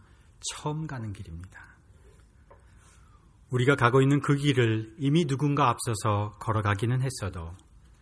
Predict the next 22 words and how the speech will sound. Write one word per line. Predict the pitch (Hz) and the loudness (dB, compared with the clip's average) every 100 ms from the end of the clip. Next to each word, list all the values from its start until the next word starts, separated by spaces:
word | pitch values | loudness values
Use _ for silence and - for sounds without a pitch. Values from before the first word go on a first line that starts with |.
| _ _ - | _ _ -16
길을 | - 107 107 | -6 -2 0
걸어가는 | 107 113 113 117 | 2 2 2 0
사람의 | 123 117 120 | 0 0 0
입장에서는 | 117 - 135 123 - 104 101 101 107 | -2 -4 -4 -4 -6 -4 -2 -4 -8
처음 | - - - 175 175 | -12 -10 -6 -4 -4
가는 | 127 113 113 | -4 -4 -4
길이기에 | 107 95 92 92 87 85 90 - _ _ - - | -4 -6 -8 -8 -8 -8 -12 -16 _ _ -20 -8
우리가 | 107 98 101 | -2 0 0
걷는 | 104 107 | 2 2
이 | 110 120 - | 0 -2 -2
인생 | 131 131 143 139 | -2 0 0 0
여정은 | 107 95 90 90 92 | -2 -4 -6 -6 -6
늘 | 92 107 113 135 - - _ _ | -2 -2 -2 -4 -10 -20 _ _
새로운 | - - - 107 90 98 | -12 -10 -8 -6 -6 -8
길입니다. | 101 92 85 - - - _ _ _ - _ _ _ _ - - - _ - _ _ _ - | -12 -16 -18 -20 -20 -20 _ _ _ -20 _ _ _ _ -20 -20 -20 _ -20 _ _ _ -14
십 | - - | -12 0
대를 | 165 147 151 | 2 2 0
처음 | - - 190 | -4 -2 0
맞-, | 180 127 113 117 | 2 0 -2 -6
맞으면 | 107 101 104 98 98 98 - | -4 -4 -2 0 0 -2 -4
이십 | 113 - - | -4 -4 -4
대가 | 139 117 110 110 | -4 0 0 0